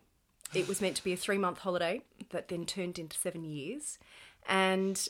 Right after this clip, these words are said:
there were some parts of my degree that weren't recognised here by the British Psychological Society. And I fancied staying 'cause I was having such a ball.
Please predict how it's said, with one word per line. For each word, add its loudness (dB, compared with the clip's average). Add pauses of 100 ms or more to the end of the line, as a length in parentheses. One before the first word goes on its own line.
(180)
there 4
were 4
some -2
parts -4
of -12
my -4
degree -4
that -10
weren't -4
recognised -6
here -6
by -2
the -6
British -6
Psychological -8
Society. -10 (680)
And 0
I 6
fancied 0
staying 2
'cause -6
I 0
was -4
having -6
such -6
a -10
ball. -6